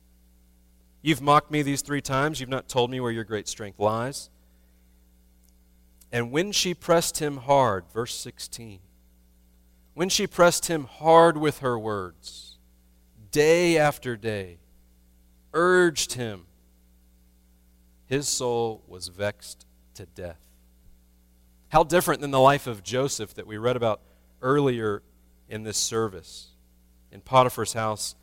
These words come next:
he takes steps to guard his heart every day. But here Samson disregards holiness. We know that because of verse seventeen.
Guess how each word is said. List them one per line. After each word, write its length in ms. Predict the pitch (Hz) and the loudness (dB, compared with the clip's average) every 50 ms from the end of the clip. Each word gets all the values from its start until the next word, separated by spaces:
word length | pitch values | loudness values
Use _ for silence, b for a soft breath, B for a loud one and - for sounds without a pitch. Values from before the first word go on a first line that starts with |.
| _ _ _ | _ _ _
he 140 | _ 143 143 | _ -10 -10
takes 320 | - - 156 139 - - | -6 -4 -4 -4 -4 -4
steps 560 | - - - 135 131 - _ - - - - - _ | -8 -4 -4 -4 -4 -4 _ -8 -8 -8 -10 -12 _
to 100 | - 113 | -10 -10
guard 360 | 101 95 110 107 120 131 123 | -10 -4 -2 0 0 0 0
his 200 | 110 113 101 - | -2 -8 -8 -8
heart 240 | - 101 95 90 85 - _ _ | -6 -6 -6 -6 -6 -8 _ _
every 200 | 92 87 92 87 | -18 -16 -16 -16
day. 200 | 85 85 80 82 _ _ _ _ _ _ _ _ _ _ _ _ _ _ _ _ _ _ _ _ _ _ | -16 -18 -20 -20 _ _ _ _ _ _ _ _ _ _ _ _ _ _ _ _ _ _ _ _ _ _
But 120 | 131 139 | -2 2
here 160 | 135 175 180 | 4 4 4
Samson 540 | 160 - - 160 165 175 165 - 170 147 131 | 6 4 2 2 2 0 0 0 -2 -2 -4
disregards 800 | 113 147 151 - - 156 147 117 127 123 123 127 127 - - - - _ _ _ _ _ _ | -4 -4 -4 -2 -2 -2 -2 0 2 2 2 2 0 -2 -8 -10 -12 _ _ _ _ _ _
holiness. 720 | _ 151 165 180 180 151 120 101 87 - - - - - _ _ _ _ _ | _ 6 6 6 6 4 2 -2 -6 -10 -10 -10 -12 -14 _ _ _ _ _
We 120 | - 131 139 | -8 -6 0
know 160 | 147 160 170 | 2 4 6
that 180 | 156 151 139 - | 6 6 4 4
because 340 | 151 - - 139 135 123 | -2 -2 2 2 2 2
of 100 | 143 131 | 2 -2
verse 260 | 107 117 120 123 120 - | 0 -2 -2 -2 -2 -4
seventeen. 760 | - - 117 107 104 120 127 123 - 156 160 151 120 95 | -2 -2 -2 -2 -4 -6 -8 -8 -8 -8 -8 -10 -10 -14